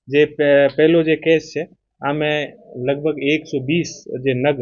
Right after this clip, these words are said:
યાની જે છોડ છે, આનો જે ટોટલ વજન છે, એવો ચારસો એકહત્તર કિલો અને આઠસો ગ્રામ છે. આની કિંમત લગભગ બે કરોડ પેંત્રીસ લાખ અને નબ્બે હજારની આસપાસની આની કિંમત છે. એ જે, અ, જે આપણે જે ધ-, ધજાલા પોલીસ સ્ટેશનમાં જે ગુનો દાખલ થયો છે,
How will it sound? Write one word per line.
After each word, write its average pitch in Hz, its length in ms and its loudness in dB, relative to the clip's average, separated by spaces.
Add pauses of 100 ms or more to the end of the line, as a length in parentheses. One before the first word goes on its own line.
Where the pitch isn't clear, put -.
(120)
યાની 131 260 -6
જે 135 100 -2
છોડ 135 380 -2
છે, 165 200 -8 (300)
આનો 139 240 -4
જે 139 100 -2
ટોટલ 135 360 -4
વજન 139 320 -2
છે, 139 120 -12
એવો 143 220 -6
ચારસો 139 680 -6
એકહત્તર 147 600 -2
કિલો 143 320 -6
અને 127 340 -8
આઠસો 139 400 -4
ગ્રામ 131 280 -4
છે. 147 160 -10 (220)
આની 135 180 -10
કિંમત 139 360 -12
લગભગ 135 340 -8
બે 131 220 -2
કરોડ 139 340 -4 (340)
પેંત્રીસ 135 440 -6
લાખ 139 300 0
અને 127 180 -12
નબ્બે 123 280 -6
હજારની 123 340 -6
આસપાસની 120 480 -10
આની 127 160 -6
કિંમત 123 440 -8
છે. - 160 -20 (680)
એ 156 120 4
જે, 165 300 4 (400)
અ, 139 300 4
જે 135 340 -4 (300)
આપણે 139 280 -2
જે 143 100 0
ધ-, 131 320 -4 (400)
ધજાલા 131 300 2
પોલીસ 151 260 -4
સ્ટેશનમાં 147 500 -6
જે 143 80 0
ગુનો 135 260 -4
દાખલ 139 300 -2
થયો 151 240 4
છે, 131 160 -4